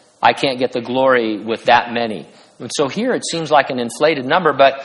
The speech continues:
that's not the way to look at this one, because on the surface,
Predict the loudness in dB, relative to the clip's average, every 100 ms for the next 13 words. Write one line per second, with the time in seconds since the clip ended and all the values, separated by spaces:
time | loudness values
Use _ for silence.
0 | -16 -20 0 4 4 4 2 4 2 4
1 | 4 2 4 2 2 0 0 2 2 2
2 | 2 -8 -18 -20 _ -6 0 4 6 4
3 | 2 2 2 2 4 4 4